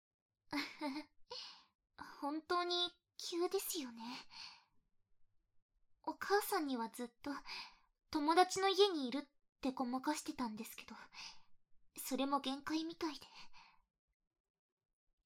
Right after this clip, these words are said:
これ以上家に帰ってこないなら、本格的に動くって言われちゃいました。あ、はい。お母さんとはずっと連絡取ってたんです。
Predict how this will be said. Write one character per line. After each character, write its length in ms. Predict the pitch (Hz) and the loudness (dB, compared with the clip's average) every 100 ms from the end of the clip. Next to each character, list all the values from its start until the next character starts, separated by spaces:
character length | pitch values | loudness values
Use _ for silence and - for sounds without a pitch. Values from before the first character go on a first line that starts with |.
| _ - - | _ -20 0
こ 140 | 320 | 8
れ 160 | 349 381 | 12 12
以 60 | |
上 140 | 392 339 | 12 8
家 180 | 294 | 6
に 140 | 302 262 | 2 0
帰 120 | 302 | -2
っ 60 | - | 0
て 120 | 302 | 0
こ 120 | 285 | 2
な 140 | 285 | 2
い 80 | 262 | 0
な 120 | 226 | 0
ら、 200 | 208 208 - - - - _ | -6 -10 -14 -20 -20 -20 _
本 240 | - 370 381 | 4 6 6
格 200 | 349 - | 2 2
的 200 | 359 370 | 2 4
に 180 | 370 359 | 4 6
動 120 | 415 | 6
く 160 | 403 427 | 6 2
っ 40 | - _ | 2 _
て 80 | 403 | -4
言 100 | 311 | 0
わ 80 | 254 | 0
れ 80 | 262 | -2
ち 140 | 262 | -2
ゃ 20 | 269 | -4
い 60 | |
ま 120 | 269 | -4
し 120 | 294 - | -6 -8
た。 80 | - - - - - - _ _ _ _ _ _ _ _ _ _ _ _ _ _ _ _ _ _ _ _ _ - - | -14 -16 -20 -20 -20 -20 _ _ _ _ _ _ _ _ _ _ _ _ _ _ _ _ _ _ _ _ _ -14 2
あ、 60 | 359 | 2
は 60 | - - _ - 415 - 403 415 | 2 -10 _ -6 -6 2 8 8
い。 180 | 359 440 - - - - _ _ _ _ _ | 8 2 -2 -4 -14 -20 _ _ _ _ _
お 120 | 311 | 2
母 220 | - 370 453 | 4 4 8
さ 160 | 415 | 8
ん 80 | 339 | 8
と 100 | 269 | 4
は 120 | 226 | 0
ず 140 | - 254 | -2 -6
っ 20 | |
と 200 | - 277 294 - - - - _ | -4 -4 -4 -8 -10 -14 -20 _
連 220 | 359 381 | 4 8
絡 200 | 415 415 | 8 10
取 140 | 480 480 | 8 8
っ 20 | |
て 80 | 453 | 6
た 140 | 330 254 | 2 0
ん 60 | |
で 60 | 233 | -2
す。 160 | - | -8